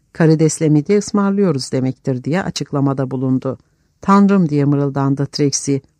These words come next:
"Bursu ben alsam, bugün burada bunları dinlemek zorunda kalmazdım." Priscilla, Wicks'in geceyi kendi evinde geçirmesini istiyordu.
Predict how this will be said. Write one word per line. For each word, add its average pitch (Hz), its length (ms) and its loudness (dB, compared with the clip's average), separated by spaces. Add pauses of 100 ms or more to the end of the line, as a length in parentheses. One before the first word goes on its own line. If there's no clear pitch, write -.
"Bursu 220 320 0
ben 233 140 2
alsam, 139 580 -2
bugün 175 260 0
burada 165 320 0
bunları 160 340 0
dinlemek 156 340 0
zorunda 147 400 0
kalmazdım." 135 760 -4 (960)
Priscilla, 165 500 0
Wicks'in 175 420 0
geceyi 156 340 0
kendi 151 340 0
evinde 139 300 2
geçirmesini 135 640 -2
istiyordu. 131 640 -4